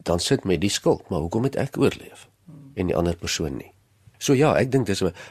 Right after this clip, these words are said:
baie normaal dat hy skuldig voel selfs na 'n jaar. Ja, mens kan dit verstaan.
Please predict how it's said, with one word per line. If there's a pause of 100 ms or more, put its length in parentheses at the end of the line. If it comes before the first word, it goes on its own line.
baie
normaal
dat
hy
skuldig
voel
selfs
na
'n
jaar.
Ja,
mens
kan
dit
verstaan.